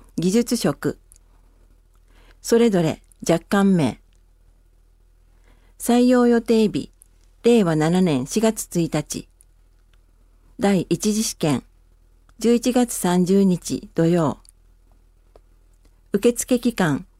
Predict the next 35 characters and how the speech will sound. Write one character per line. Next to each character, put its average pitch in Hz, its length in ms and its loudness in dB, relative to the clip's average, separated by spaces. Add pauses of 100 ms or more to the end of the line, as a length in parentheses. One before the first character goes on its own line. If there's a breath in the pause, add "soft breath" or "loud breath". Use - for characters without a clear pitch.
(280)
十 233 200 2
一 247 200 -2
月 240 320 -2
五 - 200 -8
日 151 300 -4
火 175 120 -2
曜 196 200 2
か 151 160 -4
ら 123 180 -4 (220 soft breath)
十 233 200 2
九 202 160 0
日 - 260 -2
火 151 160 -4
曜。 143 300 -2 (1600)
申 233 160 2
し - 140 -6
込 240 120 0
み 233 140 4
は 220 140 2
原 214 200 4
則、 202 440 -2 (640)
電 220 180 2
子 254 160 0
申 240 240 2
請 147 300 0
で 123 160 -2
受 - 180 -4
付 - 220 -6
し - 180 -6
ま 147 140 -2
す。 - 260 -8 (1400)
詳 247 180 2
し 254 160 -2
く 175 160 -2
は、 151 160 -2